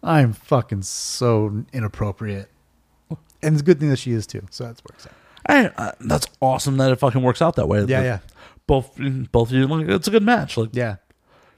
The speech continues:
Speaker 1: I
Speaker 2: Yeah.
Speaker 1: mean, hell, we went to a fucking ping pong show together, and she wanted to go to that. Fuck yeah.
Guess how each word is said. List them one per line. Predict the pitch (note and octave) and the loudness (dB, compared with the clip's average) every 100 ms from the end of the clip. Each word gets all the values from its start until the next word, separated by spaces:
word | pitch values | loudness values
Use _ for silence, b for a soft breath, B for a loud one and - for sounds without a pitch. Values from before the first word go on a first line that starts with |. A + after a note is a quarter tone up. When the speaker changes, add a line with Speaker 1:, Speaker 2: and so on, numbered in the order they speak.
| b - | b -2
Speaker 1:
I | D#3 | 2
Speaker 2:
Yeah. | |
Speaker 1:
mean, | G3 | 4
hell, | E3 A#3+ C#3+ | 4 2 2
we | |
went | D#3+ F3+ | 0 2
to | F3+ | 0
a | |
fucking | F#3 F3+ F3+ | 2 0 0
ping | D#3+ G3+ | 0 0
pong | E3 C3+ A#2 G#2 - | 2 0 -2 -6 -6
show | D#3 A2 | -2 -2
together, | G#2 G2 F2+ F#2+ | -2 -6 -6 -8
and | A#2 | -6
she | - | 0
wanted | C#3 B2+ E3+ D#3 C3 | 2 4 2 0 0
to | |
go | C#3 D#3+ | 2 4
to | C#3+ | 2
that. | F#2 E2+ - B2+ A#2+ _ _ - | -2 -16 -20 -20 -20 _ _ -4
Fuck | G3+ A#2 | -4 -6
yeah. | F#2 | -14